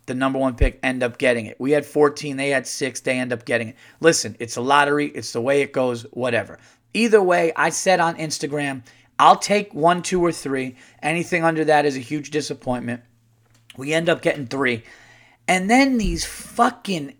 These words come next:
entitled, these entitled, delusional, spoiled New York fans.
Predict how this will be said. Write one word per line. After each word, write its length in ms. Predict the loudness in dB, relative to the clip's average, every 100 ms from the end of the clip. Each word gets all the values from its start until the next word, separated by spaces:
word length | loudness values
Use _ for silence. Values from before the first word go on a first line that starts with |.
| -10
entitled, 1040 | -8 -8 -10 -4 4 6 8 8 6 2 -10 _ _ _ _ -20 _
these 280 | -4 -2 -2
entitled, 1000 | -4 -6 -6 -8 2 4 6 6 4 0 -12 _ 0
delusional, 1000 | 4 6 6 4 4 4 4 4 2 -4 _
spoiled 840 | -6 -4 -4 4 6 10 10 8 4
New 160 | 0
York 380 | 2 4 4 2
fans. 640 | -4 -2 0 -2 -6 -12